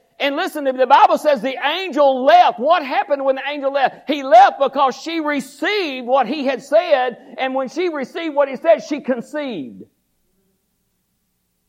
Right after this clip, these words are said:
I believe she conceived that moment when she said, "Be it unto me according to your word." She conceived.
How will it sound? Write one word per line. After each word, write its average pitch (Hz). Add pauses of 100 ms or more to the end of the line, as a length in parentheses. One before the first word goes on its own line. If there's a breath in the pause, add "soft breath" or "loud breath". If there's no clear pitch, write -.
(680)
I 311
believe 311
she 311
conceived 285
that 262
moment 269
when 233
she 269
said, 247
"Be 277
it 330
unto 339
me 214 (260)
according 196 (260)
to 165
your 190 (100)
word." 110 (920)
She -
conceived. 107